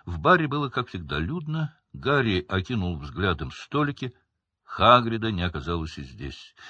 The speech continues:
Гарри сразу сник и поплёлся вслед за Роном и Гермионой к мадам Розмарти за сливочным пивом. Лучше было остаться в замке и послушать лишний раз вой из яйца.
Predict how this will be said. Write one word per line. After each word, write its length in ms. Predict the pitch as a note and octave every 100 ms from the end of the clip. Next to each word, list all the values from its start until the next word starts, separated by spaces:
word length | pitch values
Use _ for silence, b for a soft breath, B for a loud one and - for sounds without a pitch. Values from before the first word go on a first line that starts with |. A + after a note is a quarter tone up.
| B
Гарри 400 | D2+ E2 C#3 C3+
сразу 480 | B2+ - G2 B2+ G#2
сник 440 | F#2+ - C3+ D#3+ C3
и 40 |
поплёлся 560 | A2+ G2+ C3 E3 - A#2
вслед 380 | - C3 C#3+
за 420 | G#2+ D2 F2+ D#2 -
Роном 540 | - D#2+ C#3 D#3+ C#3 C#3
и 160 | G#2+
Гермионой 720 | G#2 F2 E2 D#2 C3 D#3+ D#3 D3 B B
к 80 | -
мадам 520 | A2 A2 F#2 C3 C#3 B2+ _ _
Розмарти 800 | - G#2+ B2+ C#3 G2+ C#2+ - - _ _ _ _
за 380 | - F#2 F2 D#2+
сливочным 500 | - E2+ D2+ - D#2+
пивом. 500 | - F2 B1+ A2 - _ _ _ b b b b -
Лучше 380 | D3+ F3 - D#2
было 300 | G2+ F2 D#2+
остаться 500 | - A2 E2 - D2+
в 120 | C2+
замке 640 | D#2 D#3 E3 C#3 C3+ B2+ - _
и 120 | F3
послушать 760 | E3 F2+ E2+ F2+ D3 - A#2 -
лишний 420 | A2+ A2 - F2+
раз 500 | E2 F#2+ - - - _ _
вой 380 | E2+ D2 E2+ D#2+
из 280 | D2+ - -
яйца. 640 | - C#2+ C#2+ - - -